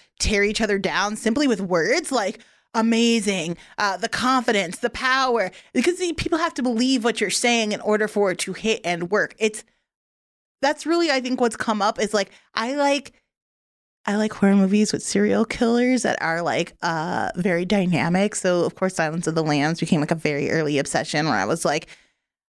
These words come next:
"What kind of person stays calm while killing?"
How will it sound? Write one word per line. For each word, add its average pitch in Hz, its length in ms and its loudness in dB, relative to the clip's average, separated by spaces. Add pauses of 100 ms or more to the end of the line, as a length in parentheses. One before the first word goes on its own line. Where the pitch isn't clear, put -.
(320)
"What 262 160 -4
kind 285 240 0
of 247 80 -10
person 233 640 0 (320)
stays 240 320 0
calm 269 480 2
while 185 160 2
killing?" 208 480 -2